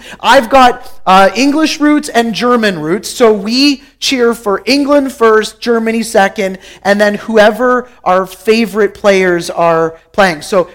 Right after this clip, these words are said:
once Germany was out, once England was out, I was going for Belgium, but they stunk too. The point is that we are so susceptible as human beings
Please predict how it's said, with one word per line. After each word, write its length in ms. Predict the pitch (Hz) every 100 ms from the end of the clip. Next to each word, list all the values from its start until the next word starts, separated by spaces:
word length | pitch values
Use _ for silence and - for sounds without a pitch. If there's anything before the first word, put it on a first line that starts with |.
| -
once 340 | 190 247 240
Germany 440 | - 240 233 220 214
was 220 | 202 190
out, 260 | 185 185
once 220 | 185 196 196
England 340 | 202 185 185
was 160 | 175 165
out, 140 | 160
I 100 | 165
was 160 | 170 165
going 240 | 175 170
for 140 | 165
Belgium, 480 | 147 170 160 156 156
but 180 | 151 147 _ _ _ _ _ _ -
they 340 | 156 147 139 - _ _ _ _ _ _ _ _
stunk 560 | - - 165 151 147 -
too. 320 | 185 120 98 _ _ _ _ _ _ _ _ _ _ _ _ _ _ _ -
The 100 | 208
point 680 | - 349 370 226 156 - - _ _ _ _ _
is 180 | 220 220
that 260 | 190 208 185
we 520 | 196 262 302 302 302 _
are 160 | 185 185
so 600 | - - 240 262 262 262
susceptible 800 | - 185 - 226 233 196 156 139
as 140 | 131
human 260 | - 180 156
beings 640 | 170 123 85 104 _ -